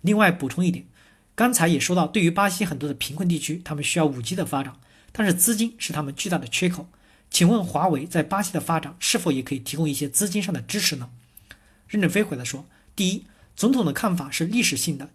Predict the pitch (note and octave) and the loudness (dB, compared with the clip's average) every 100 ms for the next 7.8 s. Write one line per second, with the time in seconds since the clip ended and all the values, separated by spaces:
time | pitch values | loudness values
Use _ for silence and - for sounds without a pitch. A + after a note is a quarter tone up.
0 | - G#3+ G#3+ F3+ - B2+ - _ _ _ | -2 0 2 0 -2 -6 -14 _ _ _
1 | - F#3 A3 C4+ F3 D#3 C#3 C#3+ F3 C3 | 0 2 6 6 6 2 2 0 -2 0
2 | G#3+ D3 C#3 - F3+ G3 G3 - - G3+ | 0 2 -2 0 0 0 -4 -12 -2 0
3 | C#3 - F3 - - - - A#3 G3+ A#2 | 0 2 0 0 -20 -20 -6 2 2 2
4 | E3 A#3 - - D#3+ C3 C#3+ C3 B2+ D#3+ | 2 0 0 -2 -2 -4 -6 -6 -6 -10
5 | - _ _ - - G3+ F3 - - _ | -12 _ _ -20 -6 -2 -2 -4 -20 _
6 | - A3 C#4 F#3 F#3+ C#3+ D3 C3 C3+ D#3 | -2 4 6 6 2 0 0 -2 -4 -4
7 | D3 F3+ G#3 D3+ B2+ D#3 D#3 | -2 -2 -2 -6 -4 -4 -4